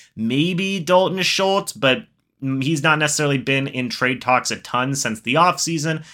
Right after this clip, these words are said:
I would say probably Mike Gesicki, if anything, but that is, like, a one percent chance, if that. But yeah, tight end's certainly a tricky situation.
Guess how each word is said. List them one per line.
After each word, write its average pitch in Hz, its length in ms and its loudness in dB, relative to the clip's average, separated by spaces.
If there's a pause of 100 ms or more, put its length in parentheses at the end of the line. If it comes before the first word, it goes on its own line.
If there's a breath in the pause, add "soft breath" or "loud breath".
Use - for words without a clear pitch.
(180 loud breath)
I 175 40 2
would 196 120 0
say 190 120 2
probably 160 420 0
Mike 139 260 2
Gesicki, 120 640 -2 (220 soft breath)
if 131 180 0
anything, 147 560 2
but 117 220 2
that 131 260 0
is, 117 140 -2
like, 113 240 2
a 107 180 2
one 104 680 -2
percent 101 500 -2
chance, 95 420 -2
if 98 220 -4
that. 95 500 -2 (140)
But 110 240 2 (280 soft breath)
yeah, 123 140 4
tight 151 240 2
end's 147 220 2
certainly 123 320 0
a 113 40 0
tricky 117 240 -4
situation. 113 600 -2